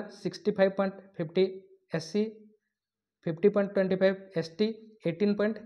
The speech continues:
ସେଭେଣ୍ଟି ଫାଇଭ୍। ଏହା ହେଉଛି ସେକେଣ୍ଡ କଟଅଫ୍। ରାଧାନାଥ ଇନଷ୍ଟିଚ୍ୟୁଟ୍ ଅଫ୍ ଆଡଭାନ୍ସ ଷ୍ଟଡି ଇନ୍ ଏଜୁକେସନ୍ କଟକର। ଏସ୍ ସି ବି ସି ର ଦିଆଯାଇ ନାହିଁ, କାହିଁକି ନା ତାହାର କମି ନାହିଁ। ଦେଖିଦେବା ଫାଷ୍ଟ କଟଅଫ୍ କେତେ ଯାଇଛି ଏସ୍ ସି ବି ସି ମାନଙ୍କର କେତେ ଯାଇଥିଲା। ଏଠାରେ ଆପଣ ଦେଖିପାରୁଥିବେ ସିକ୍ସଟି ଏଇଟ୍,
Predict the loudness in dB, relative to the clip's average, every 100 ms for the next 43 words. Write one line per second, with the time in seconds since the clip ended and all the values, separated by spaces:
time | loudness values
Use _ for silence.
0 | -20 _ -2 -2 0 -4 -4 0 2 2
1 | 0 -2 0 0 0 -2 -4 -10 _ _
2 | _ _ _ -4 -2 -2 -4 -4 -6 -4
3 | -4 0 0 0 -2 -2 -2 -2 -2 -4
4 | -4 -4 -4 -6 -8 -12 -20 _ -8 -4
5 | -2 -2 -6 -6 -6 -2 0 2 0 -4
6 | -18 -20 _ _ 2 4 4 2 0 -2
7 | -2 -4 -4 -2 -4 -4 -8 -4 0 0
8 | -2 -8 -12 -6 2 4 4 2 -4 -2
9 | -2 -2 -4 -2 -2 -2 -4 -6 -6 -8
10 | -8 -10 -10 -8 -6 -4 -4 -6 -10 -12
11 | _ _ _ _ _ -4 -2 -2 -4 -4
12 | -4 -2 -4 -4 -6 -6 -8 -6 0 0
13 | 0